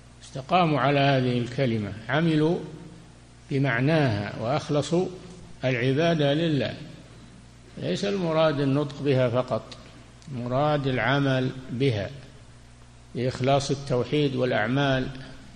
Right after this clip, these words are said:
لله عز وجل. تتنزل عليهم الملائكة،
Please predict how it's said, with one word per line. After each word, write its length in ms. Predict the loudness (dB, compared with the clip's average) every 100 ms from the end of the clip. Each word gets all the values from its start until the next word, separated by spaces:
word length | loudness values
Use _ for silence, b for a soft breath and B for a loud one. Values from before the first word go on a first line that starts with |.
| -12 -4
لله 540 | 0 2 2 2 0
عز 280 | -2 -2 -2
وجل. 520 | 0 0 0 0 -2 -10 -18 -20 -20 -20 -20 -20 -20 -20 -20 -6
تتنزل 720 | -2 2 4 4 4 4 4
عليهم 680 | 6 6 4 2 2 2 2
الملائكة، 720 | 4 4 4 2 -2 -8